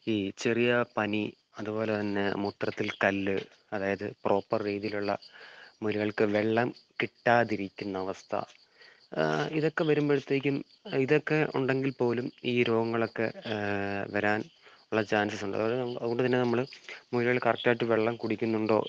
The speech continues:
എന്നൊക്കെ ശ്രദ്ധിക്കുന്നത് വളരെ നല്ലതാണ്. അതിൻ്റെ, ആ, വെറ്റയിലിൻ്റെ രോഗലക്ഷണങ്ങളും വരാനുള്ള കാരണങ്ങളും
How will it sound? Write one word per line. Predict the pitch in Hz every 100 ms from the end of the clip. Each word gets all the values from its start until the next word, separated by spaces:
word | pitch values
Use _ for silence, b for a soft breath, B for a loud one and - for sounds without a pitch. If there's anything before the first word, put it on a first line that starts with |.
| -
എന്നൊക്കെ | 110 120
ശ്രദ്ധിക്കുന്നത് | - 104 104 104 110 110 110 113 _ _ B B B B -
വളരെ | 110 110
നല്ലതാണ്. | 117 101 107 98 95 - - b b b b b - _ _ _ -
അതിൻ്റെ, | 117 131 - _ _
ആ, | - 110 110 104
വെറ്റയിലിൻ്റെ | 107 - 120 117 113 120
രോഗലക്ഷണങ്ങളും | 113 107 107 123 110 - 123 117 117 123 120
വരാനുള്ള | 107 107 113 113
കാരണങ്ങളും | 113 - 110 - 110 123